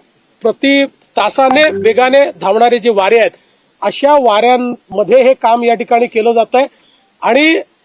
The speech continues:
हे वारे सस्टेन करू शकतील अशा प्रकारचं टेस्टिंग करून या ठिकाणी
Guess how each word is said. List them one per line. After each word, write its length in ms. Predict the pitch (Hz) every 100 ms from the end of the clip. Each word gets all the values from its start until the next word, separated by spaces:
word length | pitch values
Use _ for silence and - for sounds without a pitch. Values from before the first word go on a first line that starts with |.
| _ _ _ _ -
हे 120 | 269
वारे 360 | 277 240 262 311
सस्टेन 460 | - 226 - 294
करू 280 | 269 277 311
शकतील 440 | 311 269 - 214 127 _ _ _ _ -
अशा 260 | 190 277
प्रकारचं 540 | 285 - - 254 233 294 -
टेस्टिंग 380 | 247 - 330 302
करून 280 | 285 220 123 _ _ _ _ -
या 160 | 226
ठिकाणी 600 | 254 - 247 247 269 277